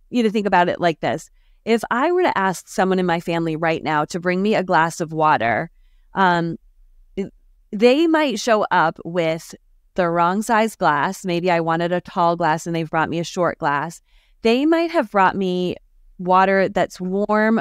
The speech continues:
when I wanted water that was cold. They might have brought it without ice when I wanted ice. So you can see just simply by asking someone,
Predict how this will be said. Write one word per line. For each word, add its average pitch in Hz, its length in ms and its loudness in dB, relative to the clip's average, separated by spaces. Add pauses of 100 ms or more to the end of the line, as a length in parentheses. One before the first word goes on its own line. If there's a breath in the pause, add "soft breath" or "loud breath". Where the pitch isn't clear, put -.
(100)
when 175 180 -2
I 170 120 0
wanted 180 440 0
water 170 420 2
that 165 180 0
was 170 180 -4
cold. 170 600 -2
They 185 160 0
might 208 220 2
have 208 140 -4
brought 185 340 2 (220)
it 185 160 -2
without 185 480 2
ice 185 340 -2
when 165 140 -4
I 156 100 -4
wanted 190 520 -2
ice. 151 480 -4 (340)
So - 120 -6
you 277 180 2
can 415 200 -4
see 240 420 -2 (120)
just - 420 0
simply 254 360 0
by 202 200 2
asking 185 400 0
someone, 190 340 0